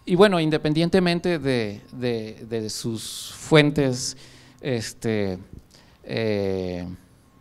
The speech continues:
eh, arqueológicas, ¿verdad? Que en su momento no, no, no había mucho, no había, no, eh, no contaba con los descubrimientos con los que se cuenta ahora o con el tipo de análisis con el que se cuenta ahora,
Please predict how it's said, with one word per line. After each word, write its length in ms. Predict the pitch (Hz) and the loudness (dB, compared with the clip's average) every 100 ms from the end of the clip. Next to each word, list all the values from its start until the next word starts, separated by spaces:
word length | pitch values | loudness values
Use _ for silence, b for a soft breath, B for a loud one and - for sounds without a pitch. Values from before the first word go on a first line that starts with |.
| _ - - | _ -20 -14
eh, 260 | - 120 117 | -8 -6 -6
arqueológicas, 1000 | 123 - 131 135 147 143 143 135 123 120 | -8 0 2 4 4 0 -6 -4 -4 -2
¿verdad? 240 | 120 123 127 | -2 -4 0
Que 80 | |
en 80 | 123 | -2
su 100 | 123 | 0
momento 520 | 131 123 139 147 151 | 2 2 0 0 -2
no, 760 | 139 135 131 131 131 131 117 117 | -2 0 0 2 2 0 -2 -6
no, 580 | 123 117 123 123 120 104 B B B - | -6 -2 0 -2 -4 -6 B B B 0
no 120 | 139 | 4
había 220 | 151 151 | 6 4
mucho, 260 | 143 139 - | 2 -2 -4
no 100 | 151 | 0
había, 220 | 156 165 156 | 0 0 -2
no, 160 | 151 165 | -2 -2
eh, 300 | 151 151 151 - | -6 -8 -10 -10
no 220 | 160 175 | -4 -2
contaba 400 | 233 214 180 170 | -2 0 0 0
con 300 | 165 151 135 - - 180 | 0 -2 -2 -10 -16 -8
los 640 | 143 143 139 135 131 123 | -4 0 2 2 0 -2
descubrimientos 640 | 139 - 135 135 147 151 | -6 -2 0 0 2 0
con 240 | - - 123 | 0 -4 -4
los 120 | 110 | -4
que 140 | - 107 | -6 -8
se 100 | 107 | -2
cuenta 320 | 123 127 127 | 0 2 2
ahora 380 | 127 143 151 139 | 4 6 4 2
o 80 | |
con 120 | 127 120 | -2 -6
el 120 | 113 | -4
tipo 240 | 131 131 | -6 -4
de 100 | 131 | -4
análisis 640 | 123 139 147 131 147 131 - | -4 -4 -4 -2 -2 -4 -4
con 380 | 127 117 110 - - | -4 -2 -4 -8 -14
el 200 | - 107 | -12 -10
que 80 | - | -10
se 120 | 107 | -10
cuenta 300 | 110 135 143 | -6 -4 0
ahora, 340 | 156 151 151 | 4 6 6